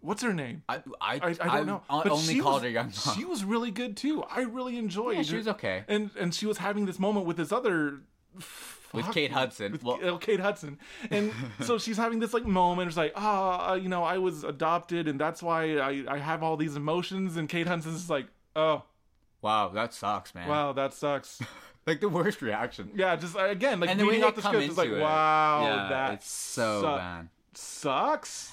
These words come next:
Speaker 2: And
Speaker 1: That
Speaker 2: she's, like,
Speaker 1: sucks.
Speaker 2: upset in, like, on the playground, and, like, w-, which really fo-, like, makes it seem like she's sixteen years old. But then
Speaker 1: Yeah.
Speaker 2: <laughs> yeah, she's playing in the playground.
Speaker 1: And the editing in this movie, I just, you know, I don't know if people wanna dive too inside baseball into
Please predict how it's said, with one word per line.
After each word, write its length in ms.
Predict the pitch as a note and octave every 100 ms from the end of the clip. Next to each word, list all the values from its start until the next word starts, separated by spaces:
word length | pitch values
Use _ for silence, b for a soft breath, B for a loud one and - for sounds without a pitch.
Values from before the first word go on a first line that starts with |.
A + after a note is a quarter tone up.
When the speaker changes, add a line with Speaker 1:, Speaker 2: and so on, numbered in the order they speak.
| -
Speaker 2:
And 60 |
Speaker 1:
That 80 | D#3+
Speaker 2:
she's, 140 | F3
like, 100 | E3+
Speaker 1:
sucks. 160 | F#3 D#3+
Speaker 2:
upset 600 | C#3 - - D3+ C3 D3+
in, 200 | C#3+ C3 C3
like, 160 | A#2+ -
on 180 | A2+
the 60 | A#2
playground, 600 | - G#2+ G2+ A2 A#2 A#2+ - -
and, 100 | A#2
like, 140 | A2+
w-, 180 | - G2+ _ b b
which 220 | B2+ - C#3+
really 300 | C3+ B2 G#2
fo-, 320 | - G#2+ G#2
like, 240 | G2+ F#2+
makes 260 | G2+ F#2+ -
it 160 | G2
seem 160 | - G2
like 160 | F2 E2+
she's 160 | F#2+
sixteen 340 | - F#2 - F2
years 160 | E2
old. 140 | E2 D#2+ B B B B
But 140 | C3
then 160 | C3 B2+ -
Speaker 1:
Yeah. 460 | - C#4+ C#4+ A#3 D3+ E3+ A#2 B2+ C#3+
Speaker 2:
<laughs> 140 | F#3+ E3+
yeah, 260 | D3+ D3
she's 320 | - C3+ - - -
playing 260 | A#2+ G#2+
in 80 | G#2+
the 60 | G2+
playground. 260 | F#2+ F#2
Speaker 1:
And 80 | C4
the 80 | B3+ -
editing 380 | C4+ E4+ F4+ C4
in 80 | F#3+
this 180 | D#3
movie, 380 | D#3 D3 C3+ C3+
I 80 | D#3+
just, 200 | G#3 B3 -
you 140 | G3+ F#3
know, 340 | F3+ D#3+ D#3
I 100 | D#3+
don't 140 | E3+ E3
know 120 | C#3+
if 80 | -
people 280 | E3 C#3+ C#3
wanna 240 | C#3 C3+ B2 - -
dive 340 | D3 C#3+ C3 C3
too 220 | - D3 C#3
inside 480 | D3 - D3 C3 D#3+
baseball 520 | C3+ C3+ C3+ C3+ C3
into 280 | C3 C#3+